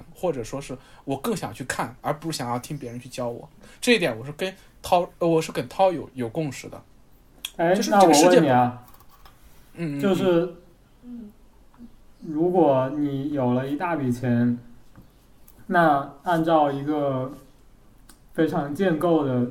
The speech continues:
Speaker 2: 视角的话，你肯定可以找到比我们更懂自然的人。你为什么要来找我们？
Speaker 1: 呃，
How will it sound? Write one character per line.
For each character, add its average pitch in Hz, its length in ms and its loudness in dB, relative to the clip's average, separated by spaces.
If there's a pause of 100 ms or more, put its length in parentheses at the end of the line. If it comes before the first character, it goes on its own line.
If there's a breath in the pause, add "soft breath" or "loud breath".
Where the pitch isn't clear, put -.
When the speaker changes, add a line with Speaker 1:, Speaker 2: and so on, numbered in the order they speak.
(140)
Speaker 2:
视 151 240 -4
角 117 220 -2
的 117 100 -2
话， 127 220 0
你 127 260 -2
肯 127 180 -4
定 156 180 0
可 151 100 -4
以 135 140 -4
找 120 200 -2
到 135 160 -2
比 123 160 0
我 127 160 -2
们 117 220 -2
更 156 200 -2
懂 120 220 -2
自 131 160 -6
然 113 180 -2
的 113 100 -4
人。 110 280 -10 (1700 loud breath)
你 131 60 -8
为 143 160 -4
什 - 100 -8
么 135 60 -8
要 135 100 -2
来 127 140 -2
找 120 160 -2
我 117 140 -2
们？ 107 180 -8 (1700)
Speaker 1:
呃， 185 80 -14